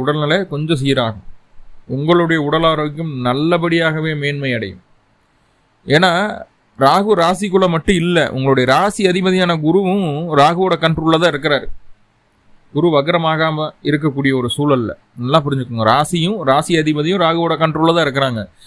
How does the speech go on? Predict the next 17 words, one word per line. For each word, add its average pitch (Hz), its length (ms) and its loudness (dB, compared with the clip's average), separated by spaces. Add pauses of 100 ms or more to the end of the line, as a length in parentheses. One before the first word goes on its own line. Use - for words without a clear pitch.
(160)
இப்ப - 240 4
அந்த 156 140 2
குரு 147 180 0
வக்ரமாயிடுச்சு. 143 680 -2 (1000)
அப்போ 123 300 2 (180)
குரு 165 220 2
வக்ரமானா 151 640 0 (960)
ராகுவோட 147 560 2
பிடியிலிருந்து 127 640 -2 (200)
குரு 135 220 0 (340)
விடுவிக்கப்படுவார். 123 920 0 (1120)
ஃப்ரீ 180 260 2 (220)
ஃப்ளோவா 165 420 2
இருக்க 135 200 -2
போறீங்க, 110 280 -4 (1500)
ஃப்ரீ 147 240 -2
ஃப்ளோவா 156 400 0